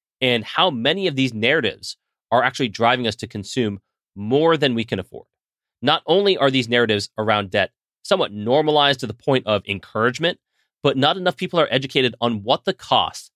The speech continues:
may actually be. And if we continue to make these huge purchases without really any thought, then the numbers can climb at such a ridiculous pace that it will eventually impact not just ourselves in the future, but our loved ones as well.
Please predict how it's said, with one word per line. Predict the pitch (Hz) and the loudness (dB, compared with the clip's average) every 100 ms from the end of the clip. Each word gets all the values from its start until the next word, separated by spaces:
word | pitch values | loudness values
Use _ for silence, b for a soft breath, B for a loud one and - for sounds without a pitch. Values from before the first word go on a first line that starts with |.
| _ - | _ -4
may | 113 | -2
actually | 110 107 - 95 | 0 -2 -4 -8
be. | - 98 - _ _ | -6 -8 -8 _ _
And | 123 | -2
if | 127 | 0
we | 180 | -2
continue | - 151 180 175 143 | -2 -2 -2 -2 0
to | 127 | -2
make | 107 123 95 _ - | 0 0 0 _ -8
these | 107 - | -8 -8
huge | - 214 214 180 - | -8 -6 -4 -6 -4
purchases | - 180 - 110 95 87 | 0 0 0 -6 -6 -4
without | 107 _ - 180 202 | -6 _ -2 0 0
really | 131 160 165 - | -4 -2 -2 0
any | 135 117 | -2 -2
thought, | - - 104 73 _ _ _ _ _ - | -4 0 0 0 _ _ _ _ _ 0
then | 139 139 | 0 2
the | |
numbers | 123 120 185 214 | 2 2 2 0
can | - 131 | 0 -4
climb | - 151 135 110 | 0 2 2 0
at | 110 | -2
such | 180 185 | -2 0
a | |
ridiculous | 151 107 131 165 120 - | -2 -2 -4 0 -4 -4
pace | - 180 135 | -4 -2 0
that | - 127 | 0 0
it | 143 | 2
will | 175 | 0
eventually | 127 95 143 220 120 - _ _ _ _ - | 0 0 -2 -2 -8 -10 _ _ _ _ -4
impact | 190 - 107 - | -4 -2 -4 -2
not | 139 190 | -2 0
just | 208 - | -2 0
ourselves | 131 120 - 151 190 147 | 0 0 0 0 0 -2
in | |
the | 107 | -6
future, | - 90 98 92 _ _ - | -6 -6 -6 -6 _ _ -4
but | 131 | -2
our | 131 131 | 2 2
loved | 113 107 107 | 2 0 -2
ones | 101 92 | -4 -4
as | - 95 | -14 -18
well. | 92 131 147 | -4 -2 -2